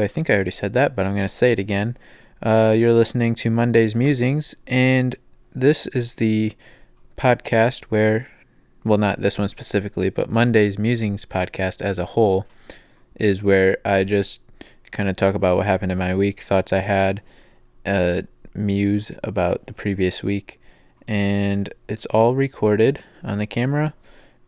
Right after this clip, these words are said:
dropped into Final Cut, exported as audio only, no editing involved, and uploaded to Anchor dot F M, where, who hosts my podcast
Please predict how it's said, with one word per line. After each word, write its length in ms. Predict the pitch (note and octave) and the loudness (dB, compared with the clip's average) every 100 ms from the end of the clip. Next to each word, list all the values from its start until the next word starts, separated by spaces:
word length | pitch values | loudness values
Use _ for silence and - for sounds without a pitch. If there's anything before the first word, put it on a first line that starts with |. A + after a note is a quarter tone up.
| - | -10
dropped 500 | A2 A2 G#2+ A2 - | 0 4 4 2 -2
into 360 | G#2+ G#2 - G#2 | -4 -4 -4 -4
Final 320 | - F#2+ F#2+ | -2 -2 -2
Cut, 340 | - C3+ C#3 - | -2 0 0 -2
exported 580 | - - - A2 G#2 G2 | -8 -8 -4 0 2 2
as 220 | F#2 F2+ | 0 0
audio 400 | - G2 F#2+ G2 | 0 0 2 0
only, 500 | - C#3+ C#3+ C#3+ C3+ - - - - - _ _ _ _ _ - | 0 0 0 0 -2 -6 -20 -20 -20 -20 _ _ _ _ _ -8
no 220 | G#2 G#2 | 0 2
editing 400 | G#2 G#2+ G#2 G#2 | 4 4 2 0
involved, 580 | G2 G2 G2 G2+ G2 - - - - - | 0 2 4 4 0 -4 -18 -20 -20 -12
and 160 | A2 G2+ | -4 -2
uploaded 500 | G2 - G#2 G2 F#2+ | -2 0 -2 0 -4
to 560 | - G2 G2 F#2+ F#2+ G2 - - - - - _ _ _ | -2 0 2 2 0 -4 -12 -20 -20 -20 -20 _ _ _
Anchor 420 | G#2 G2 G2 F#2+ - - - - - | -8 -2 -2 -2 -4 -16 -20 -14 -2
dot 200 | F#2 - | 0 0
F 180 | C3 A#2+ | -2 0
M, 240 | G#2 G2+ G#2 | -2 -2 -2
where, 340 | G2+ G2+ G2+ - - _ - | 0 0 -2 -10 -20 _ -8
who 180 | B2 A#2 | -4 -2
hosts 400 | - C#3 - - | 0 0 0 -2
my 160 | A#2 A2+ | -2 0
podcast 640 | - G2+ - G2+ F#2 - | 0 0 0 -2 -2 -4